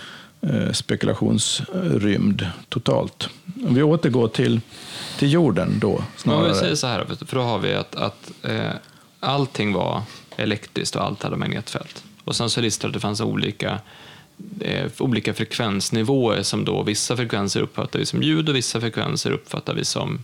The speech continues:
Speaker 2: ljus och vissa frekvenser uppfattar vi inte alls. Vissa
Speaker 1: Ja,
Speaker 2: kanske
Speaker 1: vissa
Speaker 2: känner men inte
Speaker 1: frekvenser
Speaker 2: ser.
Speaker 1: är för levande organismer direkt dödliga. Åtminstone de levande organismerna på jordytan är direkt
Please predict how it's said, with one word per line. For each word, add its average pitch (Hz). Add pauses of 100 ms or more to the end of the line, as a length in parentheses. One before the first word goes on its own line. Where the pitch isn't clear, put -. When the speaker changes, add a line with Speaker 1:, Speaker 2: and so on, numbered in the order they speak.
(120)
Speaker 2:
ljus 131
och 117
vissa 110
frekvenser 107
uppfattar -
vi -
inte -
alls. 156
Vissa -
Speaker 1:
Ja, -
Speaker 2:
kanske 131
Speaker 1:
vissa 143
Speaker 2:
känner 117
men 113
inte 110
Speaker 1:
frekvenser 131
Speaker 2:
ser. 117
Speaker 1:
är 113
för 113
levande 110
organismer 107
direkt 101
dödliga. 104
Åtminstone 107
de 95
levande 95
organismerna 92
på 92
jordytan 90
är -
direkt 98